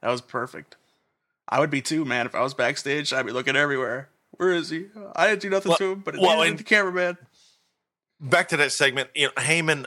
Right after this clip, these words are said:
Speaker 2: owns, and it, however long Brock's gonna be gone, they've got to still have Heyman around. Heyman killed on that entire segment.
Speaker 1: <clears throat> Yeah,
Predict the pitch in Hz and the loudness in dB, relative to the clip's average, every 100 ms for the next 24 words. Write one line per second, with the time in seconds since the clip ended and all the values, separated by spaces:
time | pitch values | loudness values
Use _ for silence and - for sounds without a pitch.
0 | - 127 135 143 147 - - 127 120 113 | 2 4 2 -2 -2 -4 0 4 4 2
1 | - 131 - 113 127 135 147 156 113 120 | 2 2 2 2 4 4 2 2 4 2
2 | 127 117 120 117 - 120 107 104 104 104 | 2 2 2 2 -2 -2 0 2 2 0
3 | 90 113 110 92 - 127 123 - - 131 | 0 0 0 -2 0 2 2 0 -4 -2
4 | - - 120 113 107 104 107 107 104 104 | -2 0 0 2 0 2 0 0 0 0
5 | 101 92 85 92 82 82 - - 120 143 | -2 0 2 2 0 -6 -12 -2 0 2
6 | 139 123 107 - - - 170 156 135 110 | 0 -2 -6 -6 -4 2 2 4 2 0
7 | - - - 123 123 117 107 117 104 117 | -6 -12 0 2 4 2 0 -4 -2 2
8 | 117 101 - 98 82 - - _ _ _ | 2 0 -2 -2 -4 -12 -20 _ _ _
9 | _ _ - 175 - 180 151 131 131 156 | _ _ -6 -4 -2 -2 -2 -2 0 2
10 | 120 | 2